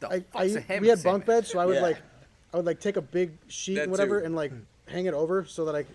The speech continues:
Speaker 2: had
Speaker 3: He
Speaker 2: privacy.
Speaker 3: said I would take a big sheet. Like you said, <laughs> I would take a big shit.
Speaker 4: We all take a big sheet.
Speaker 2: But
Speaker 3: Um,
Speaker 2: it also was good as a fart shield 'cause we also had a lot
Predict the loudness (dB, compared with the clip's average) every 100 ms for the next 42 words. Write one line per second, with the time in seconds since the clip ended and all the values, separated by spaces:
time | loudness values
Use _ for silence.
0 | -8 0 2 2 6 8 8 6 4 4
1 | 4 2 0 -4 2 6 6 4 2 10
2 | 10 10 2 6 6 6 0 0 0 -2
3 | -6 -4 0 0 0 -12 -4 -2 0 0
4 | 0 0 -6 -8 -10 -10 -12 -20 -20 -20
5 | -20 _ -18 -18 -18 -20 -2 4 8 8
6 | 4 -2 -10 -6 -4 -2 -4 -4 0 -2
7 | -2 -6 -6 -4 -8 -10 -10 -14 -10 -8
8 | -8 -8 -10 -10